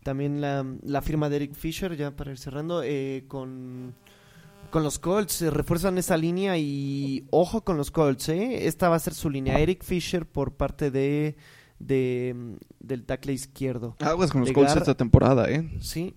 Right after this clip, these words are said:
Speaker 1: Quenton Nelson, Ryan Kelly, Mark Lewinsky, Braden Smith. Esa es tu línea ofensiva. En corredores, Jonathan Taylor, Marlon Mack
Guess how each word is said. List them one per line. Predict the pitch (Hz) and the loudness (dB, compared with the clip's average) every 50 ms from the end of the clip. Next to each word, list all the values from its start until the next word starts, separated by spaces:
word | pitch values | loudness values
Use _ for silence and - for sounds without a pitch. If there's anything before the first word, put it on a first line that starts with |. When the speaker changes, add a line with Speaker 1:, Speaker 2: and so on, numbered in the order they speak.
| - - | -10 -4
Speaker 1:
Quenton | - 151 165 180 170 - 196 180 165 | -2 -2 0 0 0 0 0 0 0
Nelson, | 156 147 143 143 143 - 147 127 123 123 | 0 0 -2 -2 -4 -6 -6 -6 -6 -4
Ryan | 131 139 143 151 156 156 | -4 -2 -2 -2 -2 -4
Kelly, | 151 - 147 139 131 127 123 120 - - _ _ _ _ _ _ _ - _ _ _ _ - - | -4 -4 -4 -4 -4 -4 -8 -10 -12 -14 _ _ _ _ _ _ _ -20 _ _ _ _ -20 -12
Mark | - 123 143 156 143 147 | -8 -6 -6 -4 -2 0
Lewinsky, | 160 156 135 147 147 151 156 - - - 160 | 0 0 2 0 -2 -2 -4 -6 -8 -8 -6
Braden | 131 139 131 139 143 143 151 143 131 | -2 -2 0 0 0 -2 -2 -4 -6
Smith. | 139 - - 127 127 123 - - - _ - | -8 -10 -10 -8 -8 -8 -8 -10 -14 _ -6
Esa | - 190 185 - 190 | -4 -4 -4 -4 -4
es | - | -2
tu | - 165 | -2 0
línea | 143 143 147 151 147 | 0 0 0 -2 -2
ofensiva. | - 139 127 - - - 131 120 117 113 - _ _ _ _ _ _ - | -4 -6 -8 -8 -8 -8 -6 -6 -8 -8 -12 _ _ _ _ _ _ -12
En | - 131 | -10 -8
corredores, | 127 - 131 135 139 139 147 160 175 165 139 | -4 -2 0 0 2 2 2 2 2 2 0
Jonathan | 139 151 143 147 143 - 139 127 | 0 -2 -2 -2 -4 -6 -6 -8
Taylor, | - - 139 147 151 165 156 | -6 -4 -2 0 0 0 0
Marlon | 143 139 139 131 135 135 131 131 | 0 -2 -2 -2 -2 -4 -4 -4
Mack | 127 123 120 113 107 - - - - - | -6 -6 -8 -8 -8 -12 -14 -18 -20 -20